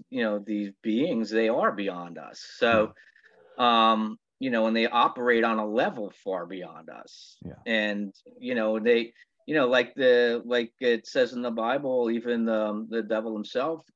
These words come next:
Speaker 1: masquerades as an angel of light.
Speaker 2: Right.
Speaker 1: And, and if you think about it, that's a scary thing.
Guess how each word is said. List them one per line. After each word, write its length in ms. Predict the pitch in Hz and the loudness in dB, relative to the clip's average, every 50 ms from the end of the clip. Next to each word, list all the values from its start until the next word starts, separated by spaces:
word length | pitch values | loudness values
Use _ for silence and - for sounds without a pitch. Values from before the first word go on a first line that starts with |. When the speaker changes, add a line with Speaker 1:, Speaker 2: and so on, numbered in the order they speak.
| _ - | _ -10
Speaker 1:
masquerades 800 | 117 117 113 110 110 - - 117 107 101 107 104 107 110 101 104 | -4 -2 -2 -2 -2 -4 -8 -10 -6 -4 -2 -2 -2 -4 -4 -6
as 160 | 104 98 104 | -8 -8 -8
an 100 | 107 101 | -8 -8
angel 400 | 101 101 104 107 - 110 107 110 | -6 -8 -8 -8 -8 -6 -4 -4
of 100 | 107 104 | -6 -6
light. 400 | 107 113 143 190 185 - - - _ _ _ _ _ _ _ - | -6 -8 -8 -8 -8 -10 -14 -20 _ _ _ _ _ _ _ -14
Speaker 2:
Right. 200 | 82 80 69 - _ _ _ _ _ _ _ _ - | -14 -14 -14 -16 _ _ _ _ _ _ _ _ -2
Speaker 1:
And, 340 | 135 127 123 120 117 117 113 _ _ _ - | 0 2 2 2 0 -4 -6 _ _ _ -6
and 160 | 139 135 127 | -6 -6 -4
if 160 | 127 120 - 131 | -4 -8 -10 -10
you 280 | 139 131 120 117 - | -10 -10 -10 -10 -8
think 160 | - 120 117 | -8 -6 -6
about 180 | - - 110 104 | -4 -4 -4 -2
it, 40 | - | 0
that's 180 | 131 165 - - | -2 -2 -2 -2
a 80 | 120 | -12
scary 560 | 113 - - - - 131 117 113 113 117 113 110 | -12 -12 -14 -14 -6 -2 0 0 0 0 0 -2
thing. 500 | - 143 180 240 226 - - - - | -2 -2 -4 -4 -4 -6 -10 -16 -20